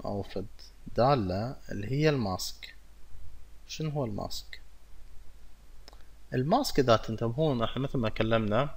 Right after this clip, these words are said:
أكثر من مرة ذكرنا إنه هو يقسم ال-، النتورك أو ال آي بي address. مثل هذا آي بي address وهذا الماسك مالته ميتين وخمسة وخمسين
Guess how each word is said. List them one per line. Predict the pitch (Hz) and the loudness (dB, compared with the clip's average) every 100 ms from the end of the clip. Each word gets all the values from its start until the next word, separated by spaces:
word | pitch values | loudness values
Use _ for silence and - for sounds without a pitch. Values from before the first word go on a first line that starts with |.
| - | -6
أكثر | - 123 | -4 0
من | 107 | 2
مرة | 104 101 | 2 2
ذكرنا | 101 - 107 123 101 | 2 0 2 2 0
إنه | 113 | 0
هو | 123 131 | 2 2
يقسم | 131 - 165 - - 101 92 - - - - - 104 | 0 4 4 4 0 -2 -2 -8 -14 -14 -12 -10 -6
ال-، | 101 101 - - - | -2 -2 -4 -10 -8
النتورك | 104 107 107 - 87 87 - - - - - - - - - | -2 4 4 2 0 0 0 -8 -14 -16 -16 -16 -14 -10 -2
أو | 104 | 0
ال | 104 - | 2 4
آي | 123 | 4
بي | 131 101 90 | 4 2 0
address. | - 87 120 - - - - - - - - - - - - - | 0 0 0 -4 -8 -12 -18 -18 -18 -18 -18 -16 -14 -14 -14 -12
مثل | - 110 | -6 -4
هذا | 117 117 95 | -2 2 2
آي | 98 | 2
بي | 95 | 0
address | 87 101 135 - | 0 2 2 0
وهذا | 110 104 107 | -2 0 0
الماسك | 107 98 104 - | 0 0 -2 -2
مالته | 95 95 107 | -4 -4 -4
ميتين | 104 98 - 98 - | -4 -6 -6 -6 -6
وخمسة | - - - - | -8 -10 -10 -12
وخمسين | - - - 123 151 156 | -12 -12 -10 -10 -8 -10